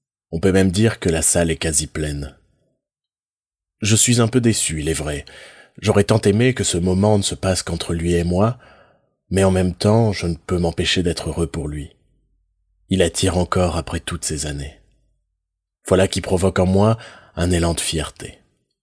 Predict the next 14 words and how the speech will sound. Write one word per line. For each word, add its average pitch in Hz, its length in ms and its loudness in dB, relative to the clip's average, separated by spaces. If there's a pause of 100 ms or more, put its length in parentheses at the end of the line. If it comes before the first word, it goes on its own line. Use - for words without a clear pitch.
(880)
J'avance 104 460 2
dans 101 100 4
les 95 100 4
rangées 95 440 2
puis 87 220 -4
m'installe, 80 680 -6
ni 95 180 -4
trop 101 240 0
à 92 80 4
l'avant, 98 520 2
ni 80 180 -6
trop 73 280 -8
au 78 80 -4
fond. - 240 -12